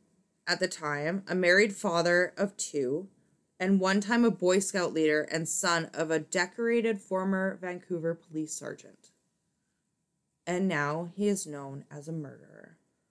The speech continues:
After his arrest in May nineteen ninety-six, Driver denied that he had beaten the two girls. <laughs> This gets more messed up, you guys. So he claims he just happened upon them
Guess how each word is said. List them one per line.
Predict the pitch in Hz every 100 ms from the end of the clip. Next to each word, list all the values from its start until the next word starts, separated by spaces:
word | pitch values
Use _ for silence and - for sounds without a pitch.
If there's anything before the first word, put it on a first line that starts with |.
| _ _ _ _ _ _ _ _ _ _ _ 170
After | 190 254 254
his | 302
arrest | 294 208 175 190 -
in | 185 180
May | 165 175
nineteen | 165 165 165 190
ninety-six, | 185 185 185 - 151 151 -
Driver | - 165 180 233
denied | 226 240 208 170 165 160
that | 156
he | 151 175
had | 160 160 160 156
beaten | 160 151 165
the | 151
two | - 165
girls. | 143 151 - - - - -
<laughs> | 165 - - _ _ _ _ _ _ _ _ _ _ - 175 -
This | 160 202 190 -
gets | 160 151
more | 151 135
messed | 120 -
up, | 147 160
you |
guys. | 156 151 156 -
So | - 214
he | 202 247 262 285
claims | - 269 277 247 190 180 196 - - _ _ _ _ -
he | 247
just | 202 240 - -
happened | 202 208 220 277 277
upon | 269 247 233 214 190
them | 151 160 202